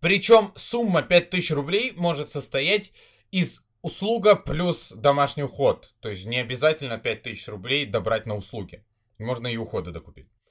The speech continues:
Конечно же, в этом мешке больше всего фишек с пятипроцентной скидкой и меньше с пятнадцатью. Но скидка суммируется с именной картой лояльности, в которой уже десять процентов.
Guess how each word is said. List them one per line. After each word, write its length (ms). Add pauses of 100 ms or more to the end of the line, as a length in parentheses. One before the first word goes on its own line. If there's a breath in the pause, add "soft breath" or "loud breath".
(420)
Конечно 380
же, 100
в 60
этом 260
мешке 500 (300 loud breath)
больше 320
всего 280
фишек 340
с 80
пятипроцентной 880
скидкой 440
и 40
меньше 280
с 60
пятнадцатью. 800
Но 180
скидка 400
суммируется 640
с 120
именной 340
картой 340
лояльности, 680
в 80
которой 340
уже 200
десять 300
процентов. 480